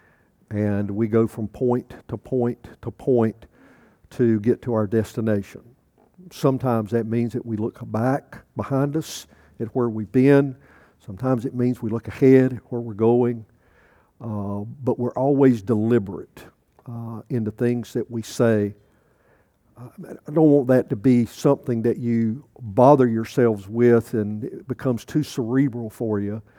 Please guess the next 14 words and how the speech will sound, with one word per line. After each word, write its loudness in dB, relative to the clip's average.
But 6
I 10
do 6
hope 0
that 0
over -2
the -6
course -6
of -12
time, 0
uh, -10
that 0
you -2
understand 0